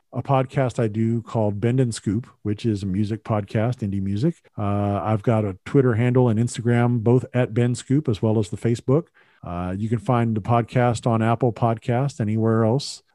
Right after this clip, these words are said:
uh, other than Spotify. Then there is Assume the Juxtaposition. So if you wanna come join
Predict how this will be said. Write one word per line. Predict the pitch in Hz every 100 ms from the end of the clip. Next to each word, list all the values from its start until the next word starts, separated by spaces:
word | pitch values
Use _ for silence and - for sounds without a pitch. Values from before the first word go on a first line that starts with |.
| -
uh, | 120 120
other | 120 127
than | 117 110
Spotify. | - 104 101 - 98 151 - _ -
Then | 190 247 240 240 _
there | 143 143
is | 117 117 113 131 - _
Assume | 131 - 143
the | 131
Juxtaposition. | 127 123 139 117 151 214 104 85 87 _
So | - 127
if | 123
you | 220
wanna | 269 202
come | - 151 117
join | 120 117 113 123